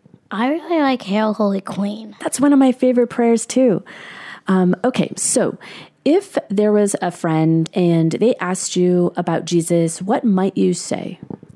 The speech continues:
Speaker 1: Well, he's our Savior, and, well, he came down to earth and sacrificed his, sacrificed his life for all of us.
Speaker 2: Wow, why, why would,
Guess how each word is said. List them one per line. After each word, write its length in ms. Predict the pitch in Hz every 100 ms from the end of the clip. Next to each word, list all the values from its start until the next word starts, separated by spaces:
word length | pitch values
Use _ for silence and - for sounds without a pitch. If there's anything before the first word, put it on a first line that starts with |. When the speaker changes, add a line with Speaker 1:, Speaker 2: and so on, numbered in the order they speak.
| _ _ - - - - - 233
Speaker 1:
Well, 440 | 233 226 220 - _
he's 340 | 214 233 208
our 140 | 214 202
Savior, 840 | - 208 240 220 196 175 175 226 - -
and, 360 | 185 185 196
well, 260 | 202 202 190
he 240 | 220 202
came 340 | 196 - 214 226
down 220 | 220 214
to 120 | 202 -
earth 500 | 247 226 208 208 -
and 180 | - 190
sacrificed 680 | - 208 202 214 202 196 190
his, 180 | 196 196 _
sacrificed 1080 | - - 208 202 214 196 - 190 190 202 -
his 240 | - 196 196
life 340 | 196 208 196
for 160 | - 196
all 260 | 156 202 196
of 180 | 190 -
us. 340 | 220 - - - _ _ - - - -
Speaker 2:
Wow, 160 | 208 214
why, 240 | 202 202 -
why 320 | 180 175 214
would, 200 | 294